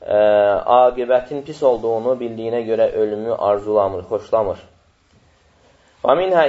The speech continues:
isbətus səbəbiyyə", və həmçinin faydalardan, yəni səbəbin sabit olması, isbət olması, necə ki, ayədə keçir, "Bimə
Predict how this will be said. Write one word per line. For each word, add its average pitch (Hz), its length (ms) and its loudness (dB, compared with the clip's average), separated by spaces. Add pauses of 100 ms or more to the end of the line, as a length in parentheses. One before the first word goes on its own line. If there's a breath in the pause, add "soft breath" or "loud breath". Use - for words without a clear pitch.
isbətus 160 500 0
səbəbiyyə", 120 480 2
və 127 140 0
həmçinin 127 260 -8
faydalardan, 113 720 0 (680)
yəni 113 260 -4
səbəbin 123 580 2 (220)
sabit 117 480 -2
olması, 120 400 -2
isbət 135 340 -2
olması, 131 640 0
necə 113 240 -4
ki, 117 80 -6
ayədə 110 320 0
keçir, 127 320 -8
"Bimə 117 240 0